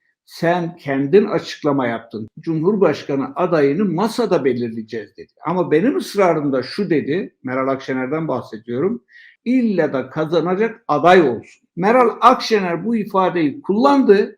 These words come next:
ve hem Mansur Yavaş'a hem de Ekrem İmamoğlu'na "Üstü örtülü de olsa sizin işiniz daha bitmedi kardeşim. Çalışmalarınıza devam edin. İkinizden birisi de aday olabilir." mesajını verdi. Ve tabii ki bu açıklama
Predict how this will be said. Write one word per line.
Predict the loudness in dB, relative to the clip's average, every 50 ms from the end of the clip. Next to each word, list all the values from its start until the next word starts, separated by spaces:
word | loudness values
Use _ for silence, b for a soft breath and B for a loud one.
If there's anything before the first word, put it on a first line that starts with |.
| _ 0
ve | 2 2 2
hem | 2 0 0 -2 0 0 0
Mansur | 2 2 0 0 -4 -4 -6 -2 2
Yavaş'a | 4 4 4 4 0 -2 -2 -4 -8 -6 -4
hem | -2 0 0 2 2
de | 2
Ekrem | 2 2 0 -2 -4 -2 -2 -2 -2 -2 -4
İmamoğlu'na | -4 -2 0 0 2 2 4 4 4 4 2 0 -2 -2 -2 -2 -2 -6 -10 _ -6
"Üstü | -6 -6 -6 -6 -10 -8 -8
örtülü | -6 -2 2 2 4 4 2 0 -2 -2 0 2 6
de | 6
olsa | 6 6 6 2 -2 -4 -4 -4 -4 -4
sizin | -4 -6 -10 -8 -6 -4 -4 -4
işiniz | -4 -6 -6 -6 -4 -4 -4 -2
daha | 0 0 0 0 -2
bitmedi | -6 -10 -10 -8 -6 -6 -6 -6 -6
kardeşim. | -6 -6 -6 -6 -8 -12 -18 -18 -18 -12
Çalışmalarınıza | -8 -6 -4 -4 -4 -6 -6 -6 -4 -4 -2 -2 -4 -4 -2 -2 0 0
devam | 2 2 4 4 4 4 2
edin. | -2 -4 -8 -14 -18 -16
İkinizden | -16 -10 -6 -6 -4 -4 -4 -4 -2 -2 -2 -2 -2
birisi | -4 -4 -4 -6 -10 -6 -4
de | -4 -4 -4 -2
aday | -2 0 0 2 2 2
olabilir." | 2 0 -2 -2 -4 -4 -4 -4
mesajını | -4 -4 -4 -4 -4 -6 -6 -6 -6 -4 -2 0
verdi. | 2 4 4 4 2 0 -4 -8 -10 -12 _ _ b b b b b b b
Ve | -2 0 0 0 0
tabii | 0 0 0 0 -2 -4
ki | -4 -4 -4 2 4
bu | 4 6
açıklama | 6 4 0 -4 -8 -12 -8 -6 -4 -4 -2 -2 -2 -2 -4 -6 -14